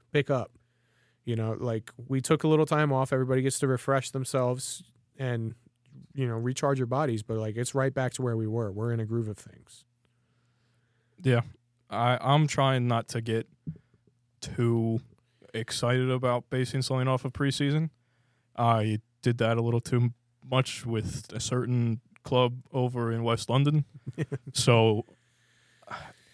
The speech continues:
Speaker 2: yeah, it was Flamengo, a very good, well-represented team. Uh, but I just can't, <clears throat> I can't get too excited about that. Just
Speaker 1: No, yeah.
Speaker 2: it's preseason.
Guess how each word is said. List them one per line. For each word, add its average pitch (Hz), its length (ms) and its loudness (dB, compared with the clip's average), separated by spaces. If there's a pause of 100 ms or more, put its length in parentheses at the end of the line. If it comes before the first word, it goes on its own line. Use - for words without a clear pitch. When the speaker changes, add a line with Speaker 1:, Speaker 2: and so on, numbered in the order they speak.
(300)
Speaker 2:
yeah, 170 400 6
it 151 160 2
was 131 160 4
Flamengo, 135 720 4
a - 20 2
very 123 280 4
good, 120 420 2
well-represented 117 840 2 (180)
team. 117 460 0 (800)
Uh, 113 440 0 (840)
but 117 180 0 (1300)
I 120 280 -4
just 123 200 -16
can't, 117 300 -2 (180)
<clears throat> - 200 -12
I 175 260 6
can't 127 220 0
get 117 120 -2
too 117 140 -2
excited 127 400 0
about 139 220 -2
that. 151 180 -8 (460)
Just 123 340 2
Speaker 1:
No, 131 60 -4
yeah. 123 180 0 (800)
Speaker 2:
it's - 160 -6
preseason. 131 760 -2